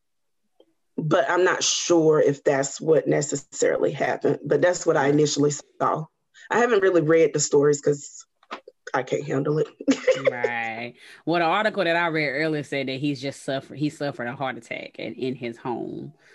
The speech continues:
Speaker 2: Um, but, um, a lot of people on social media were saying it came from drugs, which I think we all know that he,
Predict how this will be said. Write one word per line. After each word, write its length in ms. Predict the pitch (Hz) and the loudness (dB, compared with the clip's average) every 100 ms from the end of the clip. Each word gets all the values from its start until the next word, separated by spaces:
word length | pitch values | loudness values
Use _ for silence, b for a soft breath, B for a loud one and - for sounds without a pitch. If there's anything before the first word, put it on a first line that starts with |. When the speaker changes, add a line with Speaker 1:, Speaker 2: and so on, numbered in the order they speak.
| b b b | b b b
Speaker 2:
Um, 400 | 139 139 135 127 | -4 -2 -2 -2
but, 140 | 131 | -4
um, 160 | 123 135 | -2 -4
a 80 | 120 | -4
lot 220 | 131 143 | -4 -4
of 80 | 135 | -4
people 260 | 143 123 127 | -6 -4 -2
on 180 | 123 120 | -2 -4
social 360 | 131 123 127 | -8 -8 -6
media 280 | 123 123 117 | -4 -4 -6
were 120 | 120 | -6
saying 300 | - 120 117 | -6 -6 -4
it 140 | 117 117 | -6 -6
came 220 | 120 117 | -8 -8
from 240 | 120 120 | -8 -8
drugs, 460 | 127 123 120 117 127 | -6 -6 -6 -6 -8
which 160 | 123 | -8
I 100 | 131 | -8
think 240 | 135 - 127 | -6 -8 -6
we 160 | 127 | -6
all 200 | 123 123 | -6 -6
know 160 | 123 127 | -6 -6
that 100 | 120 | -6
he, 320 | 123 127 120 | -6 -4 -6